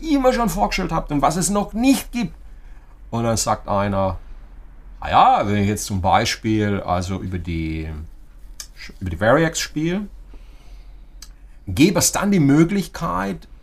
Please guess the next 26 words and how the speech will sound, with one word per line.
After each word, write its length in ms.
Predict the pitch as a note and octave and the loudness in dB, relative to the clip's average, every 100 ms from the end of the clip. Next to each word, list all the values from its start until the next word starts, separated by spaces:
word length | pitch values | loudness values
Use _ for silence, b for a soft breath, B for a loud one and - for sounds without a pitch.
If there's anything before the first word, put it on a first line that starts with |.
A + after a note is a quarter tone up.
| - | -8
dynamisch 1000 | G2 B2+ A#2+ C#3+ G#3+ D3 F2 F#2+ - - - - - - - - - - - | -2 2 2 4 4 2 0 -4 -8 -12 -16 -16 -16 -16 -16 -16 -16 -16 -6
den 120 | A2+ | -2
Sound 380 | A2 - A2 C3 | 2 4 4 2
von 180 | - A2+ | 0 -2
Stevie 440 | - C#3 C#3+ B2 | 0 2 2 2
Ray 440 | G#2+ G#2+ G#2 G2 F2 | 2 2 2 2 0
Vaughan 380 | A2 G3+ - | 0 0 0
zu 140 | G2+ F#2+ | -2 -4
simulieren?“ 480 | - D2 C2+ - - - - - - - - - - - - - - | -6 -8 -10 -14 -18 -18 -18 -16 -18 -18 -20 -20 -20 -20 -20 -14 -4
Also 180 | F#2+ F2+ | -2 0
sozusagen, 500 | G2 - G2 G2+ G2 | 0 0 0 2 0
du 60 | |
spielst 320 | F2+ - G#2 | -2 0 0
Neuner 300 | G#2+ G2+ A#2 | 4 4 4
Seite 280 | A#2 A#2 A2+ | 4 4 4
und 20 | |
es 100 | G2+ | 0
klingt 180 | - G#2 | 0 0
wie 60 | F#2 | 0
Dreizehner. 580 | G#2 B2+ C#3 E2 C2+ C2 - b b b b - - - - - - - - - - - - | 2 4 4 -2 -8 -14 -18 b b b b -20 -20 -20 -20 -20 -20 -20 -18 -18 -18 -16 -4
Und 160 | G#2+ | 0
richtig. 340 | G#2+ A#2+ G2 - - - - - - - | 2 2 -2 -12 -18 -20 -20 -20 -18 -4
Und 140 | G#2+ | -2
dann 120 | A2 | 2
sagt 280 | G#2 A#2 A2+ | 2 2 0
Marcus, 640 | A2+ F#2 G2 F3+ - - | 0 0 0 -2 -4 -6